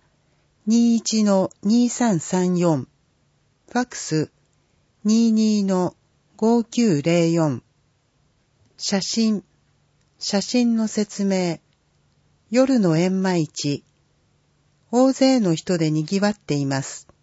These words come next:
両側に照明をつけた多くの露店が並び、タピオカジュース、揚げパン、ラムネなどと書かれたたくさんののぼりが見えます。写真、終わり。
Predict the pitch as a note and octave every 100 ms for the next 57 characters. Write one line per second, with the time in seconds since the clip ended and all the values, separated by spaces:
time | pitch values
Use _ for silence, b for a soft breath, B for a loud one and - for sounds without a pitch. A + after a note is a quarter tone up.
0 | _ _ _ _ _ _ - A3 A3 G#3+
1 | G#3+ G3 F#3 F3+ - _ - A#3 B3 B3
2 | B3 B3 A#3+ A#3 - A#3 - D#3+ A3+ B3
3 | - E3 D3+ D3+ - F3 E3+ E3 E3 E3
4 | D#3+ D3+ D3+ - _ _ _ _ _ -
5 | F#3 A3+ A3+ A3 G#3+ G#3 G#3 F#3 - -
6 | C#3+ - _ _ _ _ _ - E3+ F#3+
7 | F3+ E3+ E3 D3+ - _ _ _ _ _
8 | _ - F#3 G3+ A#3 A#3 A#3 A#3 F#3 E3
9 | D#3 D#3 D3 D#3+ C#3+ - C3+ B2+ _ _
10 | _ _ F3 - - A#3+ A#3+ E3+ C#3 C3+
11 | D3+ D3+ D3 C#3+ D3 D3+ C#3+ C#3+ C#3 -
12 | _ _ _ _ _ _ _ _ - F#3+
13 | F#3 G#3 G3 F#3 - _ _ _ _ -
14 | E3 D#3 D#3 D3+